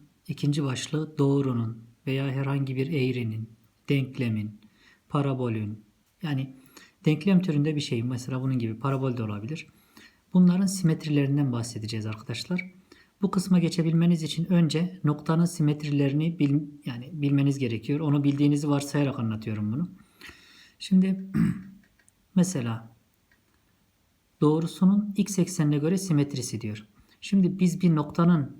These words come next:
x eksenine göre simetriğini alırken y'nin işaretini değiştiriyorduk. Burada da aynı muhabbet geçerli. Şimdi x eksenine göre simetrisi dediği zaman biz denklem üzerindeki y'nin işaretini değiştireceğiz. Yani y yerine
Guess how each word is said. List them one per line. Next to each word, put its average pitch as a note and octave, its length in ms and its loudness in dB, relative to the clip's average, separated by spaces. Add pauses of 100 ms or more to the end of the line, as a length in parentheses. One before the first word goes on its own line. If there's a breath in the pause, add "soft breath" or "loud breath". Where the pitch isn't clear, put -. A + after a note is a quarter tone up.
x F3+ 200 -2
eksenine E3 360 2
göre D#3 180 2
simetriğini D#3+ 560 0
alırken F#3 560 0
y'nin D3 400 4
işaretini D3 600 2
değiştiriyorduk. B2 760 -2
Burada F#3+ 220 4
da F#3+ 100 0
aynı F#3+ 220 4
muhabbet C3+ 420 -2
geçerli. G#2+ 440 -6 (320 soft breath)
Şimdi D3 200 -6
x F#3+ 240 0
eksenine D#3 440 0
göre C#3+ 220 2
simetrisi D3 680 -2
dediği G3 300 0
zaman A#2+ 460 -2 (460 soft breath)
biz - 400 2 (140)
denklem F#3+ 380 2
üzerindeki C3 840 2 (560 loud breath)
y'nin D3+ 400 6
işaretini B2 480 -2
değiştireceğiz. A#2 560 -2
Yani A#2+ 460 0
y E3+ 380 2
yerine G3 800 2